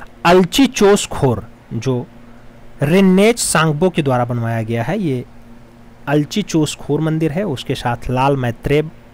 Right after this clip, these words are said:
मंदिर के बारे में बात होगी जो बौद्ध धर्म से संबंधित है, और यहाँ पे त्रांगशप्पा बुम्मडे के द्वारा जो है ये बनवाया गया था लाल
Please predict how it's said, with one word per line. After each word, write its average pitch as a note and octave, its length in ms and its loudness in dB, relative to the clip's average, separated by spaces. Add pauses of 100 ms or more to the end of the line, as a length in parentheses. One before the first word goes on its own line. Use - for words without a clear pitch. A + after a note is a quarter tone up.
(200)
मंदिर C#3+ 320 -2
के D#3 100 -4
बारे C#3+ 240 0
में C#3+ 200 -6
बात C3+ 240 -8
होगी C#3+ 180 -10
जो C3 120 -10
बौद्ध A#2+ 280 -8
धर्म C3+ 160 -6
से - 140 -12
संबंधित D3 520 -6
है, A3+ 140 0 (400)
और A#2+ 340 -4 (220)
यहाँ D#3 240 -2
पे B2+ 200 -8 (320)
त्रांगशप्पा E3+ 640 0 (1300)
बुम्मडे F3+ 520 2
के G#3 120 -2
द्वारा C#3 280 0
जो B2+ 140 -4
है C#3+ 120 -6
ये A#2 140 -6
बनवाया F2+ 420 -8
गया F2+ 200 -12
था - 160 -14 (480)
लाल D#3+ 360 4